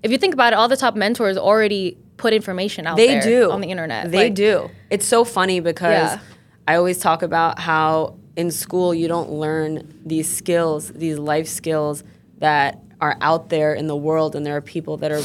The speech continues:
Speaker 2: you know, putting out this content, um, that is so useful and valuable and is gonna change the trajectory of your life, but you did it yourself, which is cr-, uh, incredible.
Speaker 1: Yeah, thank you.
Speaker 2: Um,
Speaker 1: Yeah.
Speaker 2: and also, you didn't have to raise money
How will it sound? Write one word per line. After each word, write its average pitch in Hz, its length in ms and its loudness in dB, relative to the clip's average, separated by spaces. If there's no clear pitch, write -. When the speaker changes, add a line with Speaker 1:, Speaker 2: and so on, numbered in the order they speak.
Speaker 2:
you 156 80 -6
know, 147 120 -4
putting 160 320 -6
out 147 160 -4
this 147 160 -8
content, 160 680 -8
um, 143 420 0
that 156 160 0
is 151 140 0
so 160 420 0
useful 156 460 -4
and 151 120 -6
valuable 147 500 0
and 143 80 -6
is 143 100 -12
gonna 147 180 -6
change 147 320 -8
the 147 80 -10
trajectory 147 520 -6
of 139 120 -6
your 147 120 -4
life, 190 220 2
but 165 120 0
you 170 140 -4
did 165 140 -2
it 160 80 -6
yourself, - 640 0
which 175 160 -6
is 156 100 -6
cr-, - 120 -18
uh, - 60 -6
incredible. 170 720 -4
Speaker 1:
Yeah, 208 280 -4
thank 202 280 -8
you. 180 260 -6
Speaker 2:
Um, 165 100 2
Speaker 1:
Yeah. 190 260 2
Speaker 2:
and 185 140 2
also, 214 320 4
you 180 240 -2
didn't 294 200 0
have 208 140 0
to 180 120 -2
raise 165 220 2
money 160 380 -4